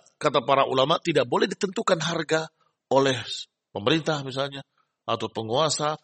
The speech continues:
Ketika mereka berdatangan kepada khalifah, "Wahai khalifah, ini harga-harga begini pada naik semuanya. Tolong diumumkan agar jangan mahal-mahal," begitu.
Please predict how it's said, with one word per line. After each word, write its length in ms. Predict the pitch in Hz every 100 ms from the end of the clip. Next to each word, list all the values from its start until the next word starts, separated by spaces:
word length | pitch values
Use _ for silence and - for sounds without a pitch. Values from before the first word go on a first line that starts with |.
| _ _ _
Ketika 320 | 151 190 180 170
mereka 320 | 185 190 175
berdatangan 580 | 165 151 156 190 175 156
kepada 300 | 156 151 139
khalifah, 400 | 165 180 165 160
"Wahai 320 | 190 185 175
khalifah, 480 | 170 190 180 160 - _ _ _ _ _ _ _ _ -
ini 320 | 240 233 202
harga-harga 720 | 185 196 214 - 190 202 202 202
begini 320 | - - 196
pada 240 | - 185
naik 240 | 180 190 190
semuanya. 480 | - 190 208 202 190 - - - _ _ _ _ _ _ _
Tolong 480 | 220 220 202 180 135
diumumkan 560 | 147 185 196 180 185
agar 320 | 180 156 143
jangan 240 | - 170 170
mahal-mahal," 640 | 156 151 160 160 143 117
begitu. 400 | 95 98 92 -